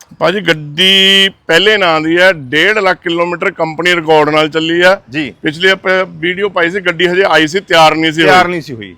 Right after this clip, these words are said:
Speaker 2: ਜੀ।
Speaker 1: ਤੇ ਗੱਡੀ ਅੱਜ ਬਿਲਕੁਲ ਬ੍ਰਾਂਡ ਨਿਊ ਟਾਇਰ ਪਏ ਤੇ ਆ, ਸੀਟ
Speaker 2: ਹੂੰ।
Speaker 1: ਕਵਰ ਵੀ ਨਵੇਂ ਪਾਤੇ ਆ।
Speaker 2: ਹੂੰ।
Speaker 1: ਗੱਡੀ ਬਿਲਕੁਲ ਸਰਵਿਸ ਵਗੈਰਾ ਹੋ ਕੇ ਇਸ ਵੇਲੇ ਗੱਡੀ ਤੇ ਇੱਕ ਰੁਪਈਏ ਦਾ ਖਰਚਾ ਨਹੀਂ ਹੈ।
Speaker 2: ਹੂੰ।
Speaker 1: ਗੱਡੀ ਦੀ ਆਰ ਸੀ ਮਿਲੂਗੀ ਦੋ ਹਜ਼ਾਰ ਤੀਹ ਤੱਕ ਪਾਸ।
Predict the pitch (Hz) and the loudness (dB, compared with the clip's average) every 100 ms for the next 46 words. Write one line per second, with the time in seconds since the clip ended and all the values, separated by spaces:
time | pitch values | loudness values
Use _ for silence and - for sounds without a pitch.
0 | 92 131 147 156 175 185 196 185 190 156 | -14 -8 -4 -2 0 2 2 0 -2 -4
1 | 175 185 208 175 165 165 170 185 180 165 | -4 -2 -2 0 2 2 2 -4 0 2
2 | 151 151 160 160 185 185 185 - 156 156 | 2 2 -2 -4 -4 0 0 -2 -4 -2
3 | 170 170 180 180 180 180 170 175 170 196 | -2 -2 -2 -2 0 -2 0 0 0 0
4 | 190 185 185 - 143 117 92 - 151 170 | 2 2 2 -6 -12 -12 -16 -6 -2 0
5 | 175 208 202 - 147 165 185 202 190 - | 0 -2 -4 -10 -6 -2 -2 -2 -4 -2
6 | 165 170 185 180 180 180 180 175 175 190 | -2 0 -2 -2 0 2 2 2 0 0
7 | 175 180 175 175 175 196 185 185 170 180 | 0 -2 -4 -4 -2 -4 -2 -4 -2 -2
8 | 185 185 156 139 156 151 156 180 185 - | 0 0 -2 -4 -2 0 0 0 0 -4
9 | _ 160 160 110 90 175 190 208 185 175 | _ -10 -10 -10 -2 -2 0 2 4 4
10 | 151 190 196 208 208 185 180 180 190 175 | 2 -2 2 0 0 0 2 4 2 2
11 | 185 196 202 180 160 160 180 196 | -4 0 0 0 2 6 6 4